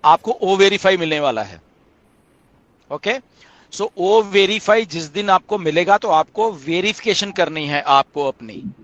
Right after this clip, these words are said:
राइट? और आप अपनी वेरिफिकेशन करेंगे and उसके बाद वो सारा आपको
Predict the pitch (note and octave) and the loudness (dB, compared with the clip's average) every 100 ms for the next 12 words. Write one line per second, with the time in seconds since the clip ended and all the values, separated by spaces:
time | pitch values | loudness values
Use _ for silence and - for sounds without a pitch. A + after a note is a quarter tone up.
0 | _ B2 D3+ D4 - F4+ F4+ D#3+ D#3+ - | _ -2 0 -2 -8 -16 -8 2 2 2
1 | A#3+ - F#3 E3 E3 D#3+ F3+ D#3+ F#3 F#3 | -2 -4 -6 -2 -2 -4 -6 -8 -8 -10
2 | - D#3+ F#3 G#3 C4+ - _ _ _ _ | -4 -2 0 2 0 -2 _ _ _ _
3 | _ D#3+ F#3 C#4 - _ _ - F3+ - | _ 2 2 0 -8 _ _ -14 -12 -4
4 | A3 F#3 D#3 F3 F3 G3+ - D3+ E3+ C3+ | -4 2 4 4 2 -4 -2 2 2 2
5 | C#3+ - - F3+ G#3 | 0 0 -6 -8 -8